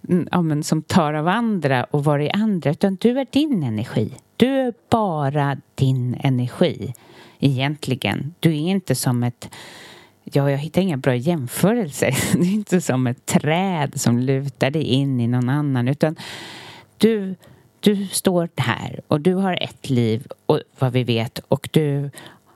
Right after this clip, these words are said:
har en korridor och du får göra precis vad du vill i den korridoren så länge du är snäll mot andra. Och du blir inte bättre av att inspireras av andra hela tiden, utan inspireras från dig själv.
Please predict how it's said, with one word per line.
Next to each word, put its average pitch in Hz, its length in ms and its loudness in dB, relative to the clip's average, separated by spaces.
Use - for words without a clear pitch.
har 151 160 2
en 147 280 -2
korridor 117 840 0
och - 120 2
du 139 140 0
får 139 160 -2
göra 131 280 0
precis - 800 -2
vad 131 160 0
du 127 100 0
vill 143 340 0
i 123 60 0
den 104 220 -4
korridoren 117 760 0
så - 160 -4
länge 113 280 0
du 107 60 0
är - 40 0
snäll 92 360 0
mot - 240 -2
andra. 139 500 0
Och 170 140 2
du 175 120 0
blir 185 420 0
inte 151 260 -2
bättre 151 580 -2
av 120 300 -2
att 127 140 -6
inspireras 127 960 0
av 113 120 0
andra 127 360 0
hela 113 520 -4
tiden, 107 640 -2
utan 127 520 -2
inspireras 175 840 0
från 160 260 0
dig 156 100 0
själv. 143 340 -2